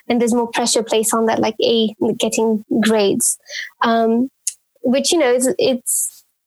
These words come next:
obviously it's all fine. But I do think that when it comes to creativity, just being open to the fact that you can do whatever you want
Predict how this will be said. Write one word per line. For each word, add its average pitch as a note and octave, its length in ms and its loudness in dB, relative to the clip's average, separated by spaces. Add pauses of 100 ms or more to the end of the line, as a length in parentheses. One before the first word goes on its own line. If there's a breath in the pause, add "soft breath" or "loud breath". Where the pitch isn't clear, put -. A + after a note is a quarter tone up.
(160)
obviously C4 540 0
it's - 100 -4
all G#3+ 160 -2
fine. - 480 -2 (720 loud breath)
But B3 140 0
I C4 120 2
do C#4+ 220 0
think C4+ 460 -2
that A3+ 320 0 (180)
when B3+ 160 2
it B3+ 80 -2
comes C#4+ 220 0
to D4+ 80 0
creativity, A#3 960 0 (800)
just D4 300 -2
being C#4+ 200 2 (160)
open E4 480 2
to E4+ 120 0
the C4 120 2
fact B3 260 -4
that - 120 0
you A#3 280 2
can A#3+ 200 0
do A#3 160 0
whatever A3+ 260 0
you A3+ 140 2
want A3+ 400 0